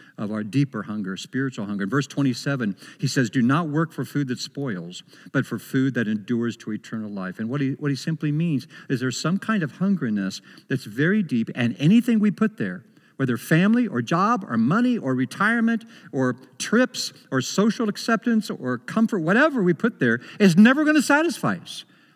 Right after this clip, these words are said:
because it's not designed to satisfy us. God in his creative genius made it that way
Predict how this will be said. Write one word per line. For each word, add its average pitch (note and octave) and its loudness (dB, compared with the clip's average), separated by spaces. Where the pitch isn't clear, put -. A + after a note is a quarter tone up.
because A3+ 4
it's G#3+ 4
not C4+ 6
designed B3 4
to D3+ -2
satisfy G#2+ -2
us. - -16
God G3+ 4
in A#3 4
his G3+ 6
creative A3 6
genius F#3 4
made F#3+ 8
it C#3+ 2
that G2 0
way F2+ -8